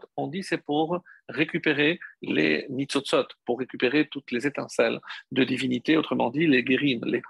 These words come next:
convertis. Mais si de toute façon il y a Ishmaël, on ne peut pas avoir de Guérim, alors pourquoi avoir créé Ishmaël ? Donc ça c'est une question qui restera. En tout cas, c'est comme ça qu'il, euh, il est dit. Et on avait dit, rappelez-vous,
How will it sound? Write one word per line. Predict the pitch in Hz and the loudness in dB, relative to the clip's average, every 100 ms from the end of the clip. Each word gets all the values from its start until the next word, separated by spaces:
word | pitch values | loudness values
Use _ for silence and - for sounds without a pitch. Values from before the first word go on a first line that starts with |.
| - | -6
convertis. | - 127 123 - 117 - - - | 0 4 4 4 2 0 -8 0
Mais | 156 | 2
si | 247 | 4
de | 233 | 4
toute | 185 | 4
façon | 208 240 233 | 4 4 2
il | |
y | 185 | 2
a | |
Ishmaël, | - 185 123 202 160 | 0 2 4 2 0
on | 165 | -2
ne | 160 | -2
peut | 170 | 0
pas | 185 | 2
avoir | 175 160 | 4 2
de | 147 | -2
Guérim, | 135 131 165 | -4 -4 -4
alors | 147 151 | -4 -6
pourquoi | - - 143 135 - | -6 -4 -2 -2 -6
avoir | 131 135 | -6 -6
créé | - 110 | -6 -12
Ishmaël ? | 113 - 104 143 - - - - | -10 -8 -4 -4 -6 -16 -20 -4
Donc | 165 175 | 0 0
ça | |
c'est | 160 143 | 0 -2
une | 143 | -2
question | 143 131 - 160 - _ _ _ _ _ _ _ _ | 0 0 2 0 -2 _ _ _ _ _ _ _ _
qui | - | 4
restera. | 147 139 - 123 113 - - - - | 4 4 2 2 2 0 -10 -18 -2
En | 147 | 0
tout | 180 | 4
cas, | 220 202 - | 4 4 2
c'est | 160 | -2
comme | 156 | 0
ça | 196 | 0
qu'il, | 175 165 170 - - 127 | 2 2 2 -2 -4 -2
euh, | 110 110 98 - - - - | -2 -2 -4 -8 -12 -12 -2
il | 127 | 2
est | 113 | 4
dit. | 131 185 - - - - | 4 2 -2 -10 -10 0
Et | 160 185 - | 4 4 2
on | 156 | 0
avait | 165 160 170 | 0 2 2
dit, | 160 220 190 | 0 -4 -2
rappelez-vous, | 170 170 170 190 180 180 | -2 0 -4 -4 -10 -10